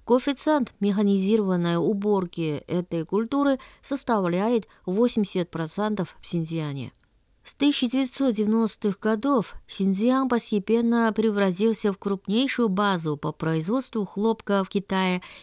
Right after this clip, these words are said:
и важного производителя этой культуры во всем мире.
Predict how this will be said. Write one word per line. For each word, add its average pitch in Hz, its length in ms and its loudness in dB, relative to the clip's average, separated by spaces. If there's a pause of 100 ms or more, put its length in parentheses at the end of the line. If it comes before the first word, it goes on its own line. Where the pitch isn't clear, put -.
(100)
и 285 120 4
важного 202 580 0
производителя 185 1000 -2
этой 196 420 -2
культуры 196 600 -2 (240)
во 233 180 2
всем 165 320 -4
мире. 160 360 -2